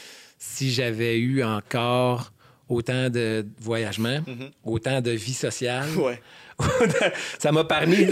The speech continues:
Speaker 1: ça m'a vraiment, tu sais, la vie sociale par défaut était pas là.
Speaker 2: Ouais.
Speaker 1: Fait que ça enlevait un gros morceau. Donc, ça m'a permis de passer quand même du temps avec ma famille,
Speaker 2: Mhm.
Speaker 1: puis de réaliser ses accomplissements au niveau
Speaker 2: Ouais.
Speaker 1: professionnel que n'aurait pas pu, euh, n'aurait pas pu faire.
Speaker 2: Mhm.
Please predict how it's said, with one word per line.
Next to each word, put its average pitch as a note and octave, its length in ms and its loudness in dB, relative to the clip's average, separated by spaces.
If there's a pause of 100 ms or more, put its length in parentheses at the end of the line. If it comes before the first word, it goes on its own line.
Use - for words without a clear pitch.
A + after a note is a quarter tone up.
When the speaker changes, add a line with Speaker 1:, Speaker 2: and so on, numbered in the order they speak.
(120)
Speaker 1:
ça D#3+ 100 4
m'a E3+ 120 4
vraiment, E3+ 460 2
tu - 80 -2
sais, F#3+ 60 2
la D#3+ 160 6
vie C#3 120 -2
sociale E3+ 360 0
par C3+ 140 -2
défaut C#3 240 -2
était C#3+ 140 -4
pas A2 140 -2
là. D3 260 -2
Speaker 2:
Ouais. G#2+ 120 -4
Speaker 1:
Fait - 80 -14
que - 60 -10
ça A2 60 -6
enlevait G#2+ 180 -6
un A2+ 40 -4
gros A2+ 160 -4
morceau. B2+ 420 -8
Donc, B2+ 120 -6
ça - 80 -10
m'a A2 100 -6
permis A#2 260 -6
de - 40 -20
passer A2+ 280 -8
quand A#2+ 180 -4
même C3+ 200 -2
du A2+ 120 -6
temps B2 160 -4
avec A2 180 -4
ma G#2+ 140 -6
famille, A2 440 -6
Speaker 2:
Mhm. C3 80 -16 (360)
Speaker 1:
puis A2+ 100 -6
de G#2+ 80 -4
réaliser G#2 520 -4
ses G#2 240 -8
accomplissements G2+ 800 -6
au - 20 -6
niveau F#2+ 160 -6
Speaker 2:
Ouais. G#2 60 -6
Speaker 1:
professionnel G#2 680 -4 (720)
que G#2+ 120 -2
n'aurait G#2+ 280 -2
pas A#2 200 -6
pu, A2+ 500 0
euh, G2 80 2
n'aurait F#2+ 180 -2
pas G2 120 -6
pu - 120 -8
faire. A2 240 -6 (160)
Speaker 2:
Mhm. B2 220 -12